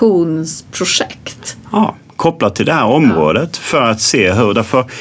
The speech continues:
Speaker 2: är det någonting idag som kommer generera positiv effekt i din organisation, så är det hur du får människor att må bättre.
Speaker 1: Ja.
Speaker 2: Att skruva på att effektivisera på processerna,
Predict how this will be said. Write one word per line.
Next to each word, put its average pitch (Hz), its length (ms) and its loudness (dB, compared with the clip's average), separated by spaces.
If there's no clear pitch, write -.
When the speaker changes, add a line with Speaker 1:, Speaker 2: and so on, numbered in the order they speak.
Speaker 2:
är 117 140 2
det 127 60 2
någonting 113 640 2
idag 101 420 2
som - 240 0
kommer 92 300 2
generera 87 680 0
positiv 95 680 0
effekt - 440 -4
i 85 40 2
din 80 140 2
organisation, 76 760 -2
så - 220 -2
är 95 300 2
det 80 200 0
hur 92 80 2
du 82 80 0
får 90 180 -2
människor 98 680 2
att 76 100 -6
må 85 160 2
bättre. - 420 -4
Speaker 1:
Ja. 175 280 -8
Speaker 2:
Att 104 140 -2
skruva 127 440 2
på - 180 0
att 107 140 0
effektivisera 92 680 0
på 87 160 -6
processerna, - 840 -2